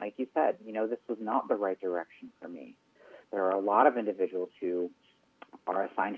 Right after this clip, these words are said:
female at birth. I wouldn't say a lot, but in, in, in the community of folks who detransition, there are a number of people who were assigned female at birth. They move into a masculine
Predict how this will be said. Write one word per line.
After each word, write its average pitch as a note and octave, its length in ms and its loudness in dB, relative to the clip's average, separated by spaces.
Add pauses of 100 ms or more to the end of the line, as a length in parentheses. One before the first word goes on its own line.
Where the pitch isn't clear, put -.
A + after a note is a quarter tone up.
female F#2 240 -2
at - 160 -6
birth. C3+ 240 6 (500)
I D3+ 60 4
wouldn't D3+ 240 2
say G#2 80 2
a F2+ 80 2
lot, F#2 280 0
but - 160 -2 (260)
in, G#2+ 200 -2
in, A2 340 -4
in A2 100 -4
the G#2+ 80 -2
community C#3 500 4
of B2+ 120 2
folks G#2+ 260 2
who A2 80 -2
detransition, F#2 960 -4 (440)
there G2 160 4
are G2 160 6
a G2+ 60 -2
number A#2+ 340 4
of F#2+ 240 -2 (140)
people - 320 -4
who F#2+ 340 -4 (400)
were F#2+ 240 2 (140)
assigned F2+ 480 -4 (880)
female A#2+ 260 2
at E3+ 140 2
birth. E3 220 6 (720)
They G2+ 200 2
move G#2 240 0
into G#2 240 -4
a F2+ 40 0
masculine G2 600 -2